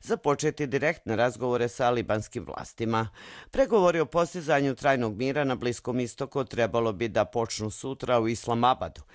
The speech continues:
a iz Teherana pregovore uslovljavaju primirjem u Libanu. U prilogu Milane Bjelice.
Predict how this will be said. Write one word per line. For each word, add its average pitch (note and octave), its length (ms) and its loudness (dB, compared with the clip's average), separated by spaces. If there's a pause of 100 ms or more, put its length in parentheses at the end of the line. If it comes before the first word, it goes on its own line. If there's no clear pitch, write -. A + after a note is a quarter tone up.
(220)
a B2+ 120 4
iz B2 200 -2
Teherana A#2 560 2
pregovore A2 580 0 (160)
uslovljavaju C3 880 0
primirjem A2+ 760 -2
u C3+ 80 -2
Libanu. F#2+ 580 -2 (360)
U E3 120 -2
prilogu B2+ 580 0
Milane A#2 420 0
Bjelice. F2+ 520 -6